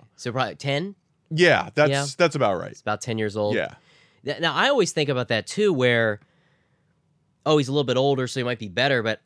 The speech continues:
Speaker 1: I feel like, maybe I'm wrong, but I feel like when, when the N E S was the only console I had and I was much younger, I could get further in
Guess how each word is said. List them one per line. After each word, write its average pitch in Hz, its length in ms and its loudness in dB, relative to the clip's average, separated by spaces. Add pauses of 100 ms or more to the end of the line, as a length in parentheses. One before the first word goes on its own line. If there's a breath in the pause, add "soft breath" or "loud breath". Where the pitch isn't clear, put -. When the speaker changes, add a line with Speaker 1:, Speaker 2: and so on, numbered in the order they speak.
Speaker 1:
I 185 280 -6
feel 226 380 0
like, 131 200 0
maybe 196 320 2
I'm 147 300 2
wrong, 110 580 0
but 110 200 -6
I 185 240 -4
feel 202 380 0
like 120 320 0 (540)
when, 113 280 -6
when 123 120 -2
the 120 140 -2
N 156 100 2
E 165 80 2
S 147 160 -2
was 117 100 -10
the 117 60 -2
only 139 160 0
console 139 360 -2
I 139 80 2
had 95 260 -2
and 92 80 -8
I 95 60 -8
was 87 120 -10
much 120 300 -4
younger, 107 460 -2 (640)
I 135 140 0
could 135 200 -4
get 123 220 -2
further 135 840 0
in 110 520 -4